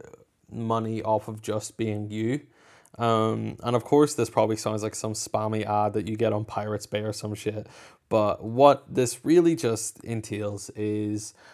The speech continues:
um, being able to find, um, your core niche that you know so much about, building the foundations on that core niche and building, um, the, the knowledge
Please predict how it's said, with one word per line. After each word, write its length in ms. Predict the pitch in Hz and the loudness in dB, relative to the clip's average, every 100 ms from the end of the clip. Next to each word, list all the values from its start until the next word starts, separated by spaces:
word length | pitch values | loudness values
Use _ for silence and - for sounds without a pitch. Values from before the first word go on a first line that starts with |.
| _ _ | _ _
um, 380 | 104 107 104 104 | -4 -2 -2 -4
being 320 | 123 139 151 | 0 0 2
able 320 | 113 120 117 | 2 0 0
to 340 | 113 - 110 107 | -4 -4 -2 -2
find, 760 | - 110 110 110 110 107 104 - _ _ - | -4 -2 0 -2 -2 -4 -8 -14 _ _ -10
um, 560 | 110 107 104 101 104 - - | -6 -4 -4 -6 -12 -16 -6
your 120 | 120 | -6
core 320 | - 143 160 | 2 6 6
niche 460 | 143 107 110 - - | 4 0 -4 -10 -16
that 520 | 104 107 104 104 101 - | -12 -6 -4 -4 -8 -12
you 640 | 113 113 113 120 123 123 120 - _ | -14 -8 -4 -2 -2 -4 -6 -18 _
know 260 | 110 110 110 | -4 0 0
so 260 | - 117 | 2 2
much 260 | 117 117 - | 4 0 -2
about, 420 | 101 104 104 95 | -2 -2 -2 -2
building 360 | 123 143 151 147 | 2 4 4 0
the 80 | 143 | -2
foundations 720 | - 123 113 117 110 113 104 | 0 0 0 -2 -2 -6 -4
on 160 | 107 | -4
that 180 | 104 101 | -4 -6
core 300 | - 110 107 | -4 -2 0
niche 360 | 104 104 101 - | -2 -6 -8 -12
and 260 | - 107 104 | -8 -8 -6
building, 640 | 131 120 120 120 117 113 110 - - | 0 2 2 0 0 -4 -6 -16 -20
um, 720 | - 110 107 107 104 104 101 - - | -4 0 2 2 -2 -4 -8 -12 -16
the, 880 | 110 113 110 107 107 110 107 - 311 330 _ | -6 -2 0 -2 -2 -2 -4 -6 -12 -16 _
the 240 | - 110 113 | -8 -4 -2
knowledge 800 | 113 123 131 135 139 131 - | 4 6 8 8 4 0 -10